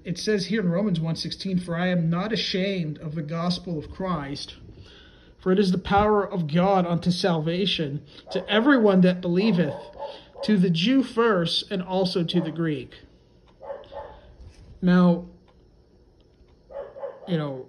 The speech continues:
right there, it says that, you know, the gospel is the power of God unto salvation. Okay. And not only that, it, you know, it, it, it's available to everyone, you know, th-, that believes.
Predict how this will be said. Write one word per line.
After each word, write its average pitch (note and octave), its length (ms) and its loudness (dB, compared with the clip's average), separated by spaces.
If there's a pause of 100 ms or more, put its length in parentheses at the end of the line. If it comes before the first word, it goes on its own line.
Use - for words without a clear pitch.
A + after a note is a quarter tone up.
right G3+ 260 0
there, A3 220 6
it E3+ 80 -4
says G3 180 4
that, F3 280 2 (100)
you F3 100 -2
know, C3 240 -6 (960)
the F#3+ 140 0
gospel B3 640 4
is F#3+ 180 0
the F#3 80 0
power G#3+ 480 0
of E3+ 260 -4
God F#3 380 2
unto D#3 240 -4
salvation. D3+ 680 -4 (400)
Okay. B2 280 -14 (280)
And F#3 80 0
not B3 220 6
only C4 240 4
that, A3+ 420 0
it, G3 180 -4
you G#3+ 60 -2
know, C#3+ 240 -4
it, E3 220 -8 (500)
it, G3+ 180 -4
it's A#3 220 0
available A3 520 6
to F#3 220 0
everyone, A3+ 640 2 (1120)
you F#3 120 2
know, D#3 240 -2 (300)
th-, F3+ 220 -2
that F#3 240 2
believes. E3+ 680 -2